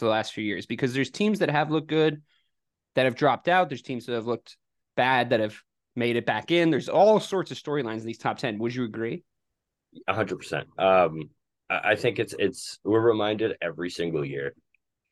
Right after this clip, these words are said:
Speaker 2: that the first three weeks mean dog shit. You know, and we can sit here,
Speaker 1: It's
Speaker 2: we
Speaker 1: worse now with
Speaker 2: overreact
Speaker 1: the
Speaker 2: to
Speaker 1: seventeen
Speaker 2: everything.
Speaker 1: games. It's worse with
Speaker 2: Yeah,
Speaker 1: the
Speaker 2: it do-,
Speaker 1: seventeen.
Speaker 2: it doesn't,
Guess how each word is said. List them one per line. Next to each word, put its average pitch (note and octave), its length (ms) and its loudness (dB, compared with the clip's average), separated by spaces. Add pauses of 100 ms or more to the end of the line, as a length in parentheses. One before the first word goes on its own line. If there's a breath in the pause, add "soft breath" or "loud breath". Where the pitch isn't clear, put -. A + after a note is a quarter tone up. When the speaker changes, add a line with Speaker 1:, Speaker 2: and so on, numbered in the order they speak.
(240)
Speaker 2:
that F2 400 4 (800)
the G2 140 4
first F2+ 380 -2
three F2 220 -2
weeks D#2+ 420 -6
mean D2+ 300 -6
dog C#2 260 -2
shit. - 240 -8 (460)
You A#2+ 100 4
know, G2+ 160 6
and G2 260 4
we G#2+ 120 2
can G#2+ 160 -8
sit G2+ 240 -2
here, G#2+ 80 4
Speaker 1:
It's - 140 4
Speaker 2:
we D3+ 60 2
Speaker 1:
worse A#3 280 6
now F#3+ 160 4
with - 60 4
Speaker 2:
overreact - 20 0
Speaker 1:
the C#3 80 -6
Speaker 2:
to - 60 -4
Speaker 1:
seventeen D3 360 2
Speaker 2:
everything. A#2 220 0
Speaker 1:
games. - 240 -12
It's B2+ 180 -8
worse E3+ 220 2
with G#2+ 80 2
Speaker 2:
Yeah, G2 80 2
Speaker 1:
the F#2 100 0
Speaker 2:
it F#2 40 -2
do-, C#3+ 60 -2
Speaker 1:
seventeen. A2 240 2
Speaker 2:
it G#2+ 60 -4
doesn't, A#2+ 300 0